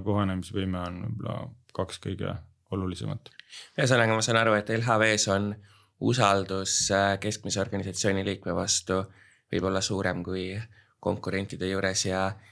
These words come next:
Speaker 2: igaüks, äh, põhimõtteliselt, äh, saab vastutust ja, ja võimaluse teha otsuseid.
Speaker 1: Absoluutselt. Parim päev on see, kui ise midagi otsustama ei pea, aga kõik liigub plaanipäraselt.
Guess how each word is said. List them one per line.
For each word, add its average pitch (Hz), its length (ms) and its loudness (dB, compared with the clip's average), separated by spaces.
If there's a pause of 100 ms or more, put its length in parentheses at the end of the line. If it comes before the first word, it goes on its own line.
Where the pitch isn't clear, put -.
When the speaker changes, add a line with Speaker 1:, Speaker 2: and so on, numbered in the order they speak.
(180)
Speaker 2:
igaüks, 98 720 2
äh, 92 240 2
põhimõtteliselt, 90 800 -4
äh, 90 240 -2
saab 92 320 -4
vastutust - 560 -8
ja, 87 240 -6 (680)
ja 90 100 0
võimaluse 95 460 2
teha 98 220 -6
otsuseid. 92 400 -12 (260)
Speaker 1:
Absoluutselt. 113 800 4 (160)
Parim 135 300 8
päev 113 320 6
on 101 80 0
see, 107 220 2
kui 98 340 -2 (180)
ise 104 200 0
midagi 95 440 -2 (240)
otsustama 98 580 -2
ei 95 60 -2
pea, 139 200 6 (120)
aga 92 180 -6
kõik 98 440 -6 (240)
liigub 98 480 -2 (220)
plaanipäraselt. - 800 -2